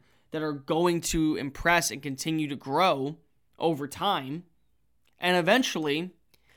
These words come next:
be a major part of the program's success or failures. But to land fourteen four-star recruits, thirteen players enrolling early, and you still are getting potential players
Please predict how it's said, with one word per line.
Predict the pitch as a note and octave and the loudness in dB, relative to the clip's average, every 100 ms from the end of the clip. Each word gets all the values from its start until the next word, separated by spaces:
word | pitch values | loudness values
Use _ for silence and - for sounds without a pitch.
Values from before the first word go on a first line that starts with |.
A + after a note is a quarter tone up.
| _ - | _ -6
be | F#3+ F3+ F#3 | -4 0 0
a | |
major | F3 E3 F3+ F3 F#3+ | 0 2 2 0 -6
part | - F3 F3+ - | 0 0 0 -2
of | E3 | -4
the | D3 | 0
program's | F3+ E3+ E3+ E3 | 0 2 0 -2
success | - - E3+ E3+ - | -4 -2 2 2 2
or | D#3 F3+ | 0 0
failures. | F#3 G3+ B3 G3 - - - _ _ _ _ _ _ _ _ _ _ _ _ _ - | 2 2 2 -2 -8 -16 -18 _ _ _ _ _ _ _ _ _ _ _ _ _ -4
But | F#3+ | 0
to | G3 | 0
land | G#3+ G3 E3 - - | 0 -2 -6 -10 -2
fourteen | A#3+ C#4 - _ - A3 B3 A#3 E3+ B2+ - _ _ _ _ _ _ | 0 0 -6 _ -10 2 4 4 2 -4 -10 _ _ _ _ _ _
four-star | G3+ G#3+ G#3 F#3+ | 2 2 2 -4
recruits, | - G#3 E3+ - - _ _ _ _ | -4 -2 -4 -4 -14 _ _ _ _
thirteen | - - - B3+ C#4 - - C4+ C4 A#3 | -20 -8 2 2 2 -6 -4 2 4 2
players | - A3+ G#3+ F3 | 0 0 2 0
enrolling | - F3 D#3+ G3 G3+ F#3 | -2 -2 0 2 2 0
early, | E3+ F3 B2+ - - | -2 -2 -4 -6 -2
and | A#3 C#4 C4 | 0 4 4
you | C4 | 2
still | - B3 A#3+ | 2 4 6
are | G#3 G3 | 6 4
getting | G#3+ G#3 G3+ G3 _ | 0 0 0 -6 _
potential | - - G#3 - G2 | 6 6 4 0 -4
players | - G3+ F#3+ F3+ | -2 0 0 -2